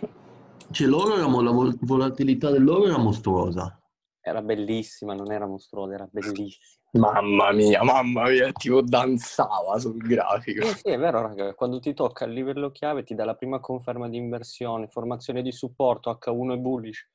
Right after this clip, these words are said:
Speaker 2: è tutto bullish, bam, prendi, ti-, tempo tre candele da un minuto hai già fatto una trentina di punti, via, parzializzazione, break even, ciao, fine.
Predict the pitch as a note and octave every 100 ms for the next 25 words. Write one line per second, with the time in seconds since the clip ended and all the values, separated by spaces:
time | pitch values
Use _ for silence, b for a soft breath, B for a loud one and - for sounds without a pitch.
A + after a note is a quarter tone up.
0 | _ _ - B2 C#3+ C#3 D3+ D#3+ D#3 B2+
1 | - C3 G#2+ G2+ B2+ C3+ A2 G#2+ - A#2+
2 | A2 _ C3 B2 B2 B2+ A#2+ B2 C3+ C3+
3 | C#3+ C#3 C#3 C3 C3+ C3+ C#3+ C#3+ A#2 G#2+
4 | - A2+ - A2 G#2+ _ - G#2+ - A#2+
5 | A#2+ C3 B2 A#2+ B2 B2 A2 - G#2+ G2+
6 | F2+ G#2+ - A#2 A2+ A2+ - A#2 G#2 G#2
7 | - A2 F#2+ F2+ - - - - E2+